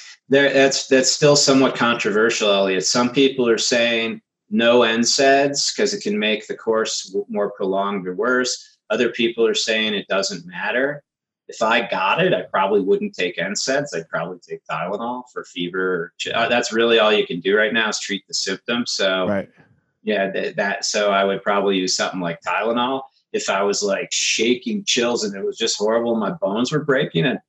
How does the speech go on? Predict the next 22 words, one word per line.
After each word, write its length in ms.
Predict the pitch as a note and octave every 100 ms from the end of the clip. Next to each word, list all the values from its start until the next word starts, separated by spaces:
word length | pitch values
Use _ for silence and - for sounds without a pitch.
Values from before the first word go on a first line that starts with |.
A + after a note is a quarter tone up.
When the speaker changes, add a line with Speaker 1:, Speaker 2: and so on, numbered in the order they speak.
| - - - -
Speaker 1:
I'd 180 | F2+ -
probably 260 | G2 G2+
take 220 | G#2+ G#2+
an 80 | A2+
ibuprofen, 800 | G#2+ G#2 G#2+ - A2 C3+ - F2 E2+
you 120 | F2+ F2
know, 180 | F2+ F2+
here 160 | F#2
and 100 | E2+ F2
there 200 | F2+ F2
if 80 | - -
that's 240 | F2+ -
what 120 | F#2
helps. 500 | F2+ G#2+ - - - _ _ _ _
Speaker 2:
Right. 300 | F2 F2 F#2 - _ _ -
Okay. 120 | -
Speaker 1:
There's 160 | A2+ A2+
no 200 | B2 C3
good 220 | C3 A#2
data 280 | A#2+ A#2 A2+
either 380 | F#2+ G2+ G2 F2+
way. 400 | F2+ F2+ F2